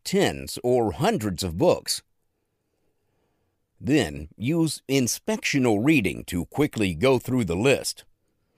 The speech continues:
Your goal is to get a good enough idea about the subject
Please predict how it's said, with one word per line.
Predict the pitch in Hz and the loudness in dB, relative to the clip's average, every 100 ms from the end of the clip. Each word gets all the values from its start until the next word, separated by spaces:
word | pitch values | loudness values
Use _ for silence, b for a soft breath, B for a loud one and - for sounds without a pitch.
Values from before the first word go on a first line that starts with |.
| _ | _
Your | - 160 143 | -2 2 2
goal | 120 160 185 82 69 | 0 2 2 2 -2
is | 95 117 | -4 -2
to | 131 110 | -2 0
get | 180 170 | 2 4
a | 104 | 2
good | 92 202 | 0 -2
enough | 190 151 127 | 2 2 4
idea | 123 107 90 156 113 65 | 4 2 0 2 2 2
about | 90 101 - | 4 2 2
the | 82 | -4
subject | - 180 95 60 - | 0 -2 -2 -8 -10